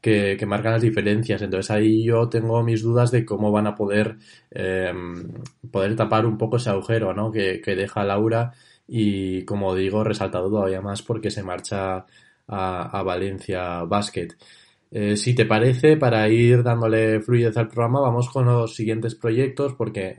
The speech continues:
estamos hablando de, de estos tres de arriba, pero no han sido los únicos que se han movido. Por ejemplo, I D K, además de, se esperan muchos movimientos en todo el País Vasco, pero I D K es de momento el que más, eh, movimientos oficiales ha, ha realizado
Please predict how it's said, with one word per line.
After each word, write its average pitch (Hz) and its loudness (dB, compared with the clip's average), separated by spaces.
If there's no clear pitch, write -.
estamos 104 -10
hablando 107 0
de, 104 0
de 101 -6
estos 101 -8
tres 104 -6
de 104 -4
arriba, 127 0
pero 95 -4
no 123 0
han 110 -2
sido 113 -2
los 107 -2
únicos 110 -6
que 110 -8
se 110 -8
han 107 -6
movido. 123 0
Por 107 -4
ejemplo, 117 -4
I 131 -4
D 120 0
K, 131 -2
además 101 -4
de, 98 -2
se - -10
esperan 117 0
muchos 123 0
movimientos 113 -4
en 110 -4
todo 113 -2
el 110 -2
País 110 0
Vasco, 127 -2
pero 107 0
I 104 0
D 104 -2
K 107 -4
es 104 -12
de 110 -6
momento 107 -6
el 101 -8
que 107 -12
más, 104 -10
eh, 101 -8
movimientos 107 -4
oficiales 110 -2
ha, 104 -2
ha 117 -6
realizado 120 -2